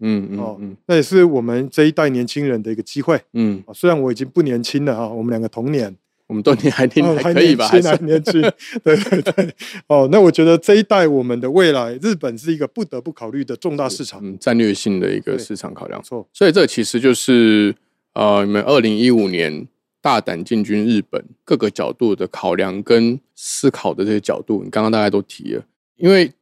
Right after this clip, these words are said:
Speaker 1: 进去的早，甚至你们在二零二零年的时候拿到接近十二亿台币的 C 轮融资，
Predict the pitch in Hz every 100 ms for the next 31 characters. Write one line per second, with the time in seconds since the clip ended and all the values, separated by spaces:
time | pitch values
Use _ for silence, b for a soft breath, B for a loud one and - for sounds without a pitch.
0 | _ - 147 117 - 143 98 - - _
1 | _ _ _ _ _ - 180 175 120 107
2 | 127 151 120 131 117 107 101 104 - 101
3 | 110 101 101 104 139 120 104 107 - 139
4 | 135 139 113 - 113 120 113 - 101 -
5 | 113 95 - 110 98 90 85 76 - 76